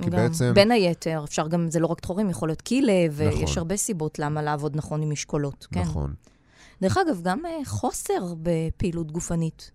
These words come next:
Speaker 1: מהמם.
Speaker 2: יכולה להיות אחד מהטריגרים להתפרצות של תחורים.
Speaker 1: מהמם.
Speaker 2: אנחנו צריכים שתהיה תנועה, אנחנו צריכים שתהיה הזרמת דם, זה מגדיל, אה, אה, זה, זה,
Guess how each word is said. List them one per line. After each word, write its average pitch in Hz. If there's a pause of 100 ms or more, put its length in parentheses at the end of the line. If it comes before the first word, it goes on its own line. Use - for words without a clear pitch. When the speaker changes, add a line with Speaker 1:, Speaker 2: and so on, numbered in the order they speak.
(120)
Speaker 1:
מהמם. 98
Speaker 2:
יכולה 170
להיות 170
אחד 170
מהטריגרים 165
להתפרצות 165
של 165
תחורים. 151 (120)
Speaker 1:
מהמם. 90 (500)
Speaker 2:
אנחנו 170
צריכים 208
שתהיה 214
תנועה, 220
אנחנו 185
צריכים 175
שתהיה 180
הזרמת 175
דם, 185
זה 165
מגדיל, 165 (380)
אה, 170 (320)
אה, 160
זה, 160
זה, 160